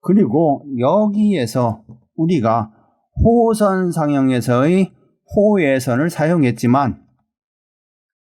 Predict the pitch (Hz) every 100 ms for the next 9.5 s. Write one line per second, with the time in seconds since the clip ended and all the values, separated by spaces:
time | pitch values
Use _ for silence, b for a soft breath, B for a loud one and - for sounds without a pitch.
0 | _ _ _ _ - 202 214 214 208 180
1 | 175 214 214 - 196 190 180 127 110 127
2 | 110 - _ _ _ _ - - 123 127
3 | 151 165 165 156 - 135 131 _ - -
4 | 104 92 120 101 - _ 92 117 147 160
5 | 156 143 143 135 127 120 123 117 104 117
6 | 139 139 - 117 131 131 123 120 - 110
7 | 107 104 131 156 - b b b b -
8 | 185 185 175 156 139 131 165 165 135 113
9 | 107 101 123 110 -